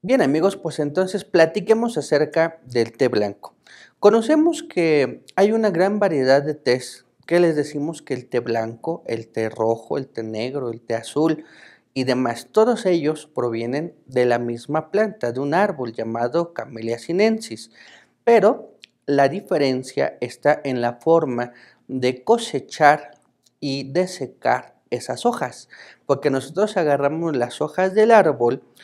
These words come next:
y si nosotros la ponemos a secar y las consumimos inmediatamente, se conoce a ese té como té verde.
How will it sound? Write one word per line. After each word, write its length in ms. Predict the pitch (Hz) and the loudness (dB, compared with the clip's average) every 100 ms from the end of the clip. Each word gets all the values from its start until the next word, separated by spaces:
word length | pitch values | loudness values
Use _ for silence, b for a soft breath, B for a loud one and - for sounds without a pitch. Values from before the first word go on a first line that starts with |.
| B B | B B
y 100 | 147 | -6
si 140 | 147 156 | -2 -2
nosotros 360 | 151 240 277 | 0 -2 2
la 200 | 247 208 | 2 2
ponemos 500 | 160 160 185 202 - | 0 0 -2 -4 -6
a 80 | 135 | -10
secar 580 | - 113 - 120 117 - _ _ - | -8 -10 0 0 0 -10 _ _ -2
y 100 | 131 | 0
las 220 | 123 - | 0 -4
consumimos 680 | 123 123 131 143 180 196 139 | -6 -6 -6 -4 -2 -4 -6
inmediatamente, 920 | 120 113 131 135 190 180 143 143 170 | -6 -4 -4 -2 -2 -2 -6 -6 -8
se 180 | - - | -8 -6
conoce 480 | 117 117 123 - | -4 -4 -6 -4
a 60 | 127 | -4
ese 240 | 131 - | -4 -8
té 360 | 165 - 151 - B B B _ | -4 0 0 -2 B B B _
como 300 | 127 113 113 | -6 -4 -4
té 100 | 113 | -2
verde. 480 | 107 143 147 123 - | 2 4 2 -6 -16